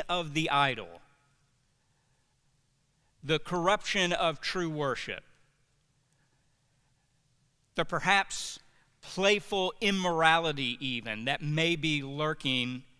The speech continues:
in this story, in this text. One of the things I think that we miss, though, is that if we run too quickly to look at the actions of the people, we fail to recognize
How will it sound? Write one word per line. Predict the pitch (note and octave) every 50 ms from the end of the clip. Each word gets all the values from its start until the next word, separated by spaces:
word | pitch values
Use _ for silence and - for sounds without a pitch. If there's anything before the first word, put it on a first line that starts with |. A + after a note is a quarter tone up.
| _ _ _ _ _ _ _ _ _ _
in | - D3+ D3+ D3 C#3+
this | D3 D3 -
story, | - - - D#3 C#3+ C3+ B2 A#2 A2+ A2+ -
in | - C3 B2+ B2+
this | B2+ B2 - -
text. | - - B2 F#2 - - - - - - - - - _ _ _ _ _ _ _ _ _ _ _ _ _ _ _ _ _ _ _ _ _ _ _ _ _ _ _ _ _ _ _ _ _ -
One | E3+ A3+
of | C#4+ E4
the | E4
things | - - A3+ G3+ F3+ F3 D3+
I | F3 E3
think | - - G3+ -
that | - F3 -
we | F3+ F3 E3
miss, | D#3 D#3 D#3+ F3 G#3 A#3 - -
though, | - - C#3 B2 A2+ G#2+ A2 A2 A#2+ C#3 - -
is | E3+ D#3 C#3+ -
that | F#3 E3+ D#3+ -
if | - A3+ B3 - -
we | C#4+ C4 B3
run | A3 A#3 A3+ A3 G3+
too | - - A3+ A3
quickly | - - - G#3+ G#3 - G3+ F#3 F3
to | - - E3+
look | E3 F#3 G3+ -
at | F#3 -
the | - D#3+ D#3+ - -
actions | - G3 G#3+ B3 - - - C4+ B3 A#3 F#3
of | A3 F#3 D#3
the | D3 -
people, | - C3+ A#2+ A#2 A2+ - A#2+ A2+ A#2 B2+ D#3 - - - - -
we | - E3+ G3+ F3
fail | - - A3 A#3 B3 B3+ B3+
to | - G3+
recognize | G3 G3 A3+ B3 - A#3 F#3+ F#3 E3 D#3 D3 C#3+ C#3+ D3 D#3+ D#3 -